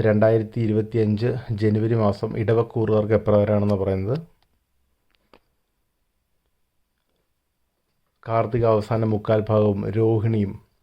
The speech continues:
മകയിരത്തിൻ്റെ ആദ്യ പകുതി ഉൾപ്പെടുന്ന രണ്ടേകാൽ നക്ഷത്രങ്ങളാണ് ഇടവം രാശിയിലുള്ളത്, അല്ലെങ്കിൽ ഇടവക്കൂറിലുള്ളത്. ഇവരുടെ രണ്ടായിരത്തി ഇരുപത്തിയഞ്ച് ജനുവരി മാസത്തെ ഫലങ്ങൾ പറയുന്നതിന് മുൻപ് അവരുടെ സമീപ സമയം എങ്ങനെയെന്ന് നമുക്ക്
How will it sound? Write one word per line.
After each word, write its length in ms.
മകയിരത്തിൻ്റെ 640
ആദ്യ 200
പകുതി 360
ഉൾപ്പെടുന്ന 400
രണ്ടേകാൽ 480
നക്ഷത്രങ്ങളാണ് 680
ഇടവം 420
രാശിയിലുള്ളത്, 600
അല്ലെങ്കിൽ 300
ഇടവക്കൂറിലുള്ളത്. 840
ഇവരുടെ 380
രണ്ടായിരത്തി 460
ഇരുപത്തിയഞ്ച് 440
ജനുവരി 340
മാസത്തെ 400
ഫലങ്ങൾ 400
പറയുന്നതിന് 400
മുൻപ് 280
അവരുടെ 300
സമീപ 420
സമയം 440
എങ്ങനെയെന്ന് 380
നമുക്ക് 300